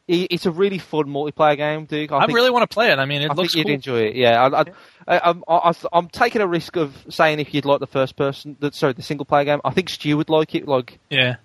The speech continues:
Speaker 1: without fl-, 'cause he's, he, I don't know. Like, you're, Duke, you're much more stubborn about controls. Like, if you don't get on
Speaker 2: Yeah.
Speaker 1: with the game, like, you won't, you won't. That's it.
Speaker 2: Right,
Speaker 1: That's,
Speaker 2: right.
Speaker 1: screw it. But the multiplayer feels completely different. I think you'd love
Speaker 2: Yeah.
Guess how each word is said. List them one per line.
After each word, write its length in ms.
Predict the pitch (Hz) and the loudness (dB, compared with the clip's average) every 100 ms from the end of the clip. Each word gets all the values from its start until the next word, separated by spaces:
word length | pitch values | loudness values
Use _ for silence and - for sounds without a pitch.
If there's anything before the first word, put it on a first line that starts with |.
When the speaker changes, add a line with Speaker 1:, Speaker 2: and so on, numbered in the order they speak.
| _ - | _ 0
Speaker 1:
without 280 | 139 139 | 4 4
fl-, 100 | - | 2
'cause 180 | 139 139 | -6 -4
he's, 320 | 143 139 139 | -2 -2 -6
he, 340 | - 139 92 - | -12 -12 -12 -4
I 140 | 143 | -2
don't 100 | 147 | 2
know. 180 | 139 120 | 2 2
Like, 260 | 117 123 - _ - - - - | 0 -4 -8 _ -20 -20 -20 -18
you're, 320 | - 196 196 170 | 0 2 2 0
Duke, 480 | 170 156 202 208 175 | -10 0 2 2 2
you're 140 | 196 | 2
much 220 | 190 - | 2 -2
more 180 | 175 151 | -4 -4
stubborn 300 | - 175 147 | 0 0 2
about 240 | 131 123 | 2 2
controls. 520 | - 123 135 113 110 110 | 0 -4 0 0 0 -2
Like, 140 | 131 | -2
if 100 | 143 | 0
you 60 | 175 | 4
don't 180 | 196 | 4
get 120 | 180 180 | 4 2
on 60 | |
Speaker 2:
Yeah. 20 | 160 | 4
Speaker 1:
with 80 | |
the 60 | 147 | 2
game, 100 | 131 | 2
like, 160 | 127 139 | 2 4
you 80 | |
won't, 340 | 139 135 131 123 | 4 4 0 -4
you 120 | 131 | -2
won't. 160 | 127 127 | 0 0
That's 180 | 127 | -4
it. 80 | 113 | -4
Speaker 2:
Right, 180 | 117 120 | -4 -2
Speaker 1:
That's, 140 | 113 127 | -4 -8
Speaker 2:
right. 220 | 123 127 | -10 -10
Speaker 1:
screw 220 | - 120 | -12 -10
it. 80 | 110 _ - | -10 _ -2
But 120 | 165 | 2
the 80 | 156 | 4
multiplayer 600 | 214 247 226 139 113 - | 2 0 -2 0 0 0
feels 220 | 147 135 | -2 -4
completely 360 | 127 - 131 127 | -8 -6 -6 -6
different. 300 | 120 - 139 | -8 -10 -10
I 40 | |
think 180 | - 135 | -8 -6
you'd 160 | 117 | -6
love 140 | 117 117 170 | -4 0 2
Speaker 2:
Yeah. 60 | 233 | 0